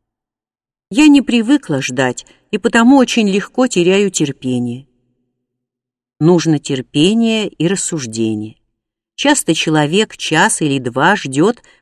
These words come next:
пока еда приготовится, а потом не может подождать две минуты, чтобы она остыла.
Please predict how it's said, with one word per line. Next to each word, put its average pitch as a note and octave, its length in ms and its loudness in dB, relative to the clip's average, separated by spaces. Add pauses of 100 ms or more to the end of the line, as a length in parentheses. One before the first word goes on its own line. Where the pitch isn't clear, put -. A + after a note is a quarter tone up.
пока C#3 240 -2
еда C#3 380 0
приготовится, C3+ 960 -6 (360)
а E3+ 80 0
потом C#4 360 4
не G#3 120 4
может G#3 340 0
подождать F3+ 560 2
две E3+ 240 2
минуты, F3 580 2 (140)
чтобы D#3 360 0
она F3 300 4
остыла. B2 600 -4